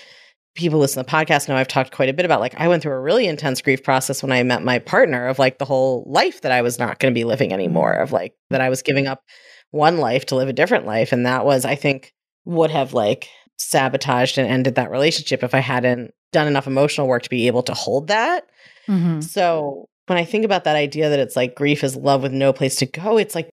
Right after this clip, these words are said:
Speaker 1: it doesn't need the person to go to. It just, it needs a place to
Speaker 2: Mm-hmm.
Speaker 1: go inside you.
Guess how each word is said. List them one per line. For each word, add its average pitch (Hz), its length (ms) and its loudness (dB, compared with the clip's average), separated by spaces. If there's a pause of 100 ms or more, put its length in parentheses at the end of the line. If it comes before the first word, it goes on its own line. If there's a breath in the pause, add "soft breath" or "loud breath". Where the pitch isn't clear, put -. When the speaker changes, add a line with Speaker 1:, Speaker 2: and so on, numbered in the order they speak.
Speaker 1:
it 170 140 -6
doesn't 247 300 2
need 214 140 0
the 185 80 0
person 214 400 -2
to 139 80 -6
go 123 180 4
to. - 340 0
It 170 140 2
just, 208 160 -2
it 208 120 0
needs 226 140 0
a 180 40 0
place 170 140 0
to 269 60 -4
Speaker 2:
Mm-hmm. 220 100 0
Speaker 1:
go 196 40 2
inside 170 420 0
you. 143 340 2